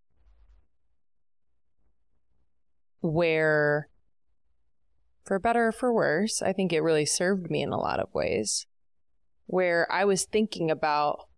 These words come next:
"What do people think about me here? Let me be someone who they like, who they accept, who they think is polite and easy to be around," generally speaking.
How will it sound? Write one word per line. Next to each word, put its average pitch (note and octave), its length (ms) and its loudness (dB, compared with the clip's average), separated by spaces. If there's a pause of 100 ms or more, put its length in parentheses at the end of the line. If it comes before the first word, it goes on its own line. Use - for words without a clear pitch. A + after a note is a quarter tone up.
(220)
"What F3+ 240 0
do F#3+ 120 2
people - 360 -4
think E3 260 -4
about - 260 -4
me A2 180 -4
here? - 340 -4 (480)
Let F#3 280 0
me F#3 340 2
be D#3 600 -2 (640)
someone D#3+ 480 0
who F3 220 0
they D3+ 220 0
like, D#3+ 600 -2 (140)
who F#3 60 -2
they C#3+ 160 0
accept, - 760 -4 (340)
who F3+ 80 2
they D#3+ 140 2
think D#3+ 260 -2
is - 140 -4
polite F3 840 0 (420)
and E3+ 140 -2
easy D#3 220 0
to - 100 -2
be F3 240 0
around," D#3+ 800 0 (500)
generally - 380 -2
speaking. - 480 -4